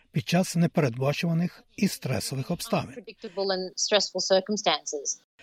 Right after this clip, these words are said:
Speaker 1: Це Петті Кікус, досвідчений консультант і соціальний працівник. Сама опікунка. Пані Кікус також є ведучою подкасту «Розмови опікунів», створеною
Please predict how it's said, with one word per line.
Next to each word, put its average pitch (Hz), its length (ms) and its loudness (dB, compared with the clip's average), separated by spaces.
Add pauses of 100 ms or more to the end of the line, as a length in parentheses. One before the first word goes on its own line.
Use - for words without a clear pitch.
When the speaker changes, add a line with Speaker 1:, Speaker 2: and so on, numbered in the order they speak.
(220)
Speaker 1:
Це 185 340 4
Петті 156 300 2
Кікус, - 460 0 (300)
досвідчений 156 540 2
консультант 156 600 0
і 190 100 -2
соціальний 151 480 2
працівник. 180 580 2 (440)
Сама 131 340 0
опікунка. 175 580 2 (880)
Пані 190 240 6
Кікус 175 380 0
також 170 380 2
є 185 100 6
ведучою 151 500 4
подкасту 160 680 0
«Розмови 147 560 4
опікунів», 156 600 4 (100)
створеною 147 640 2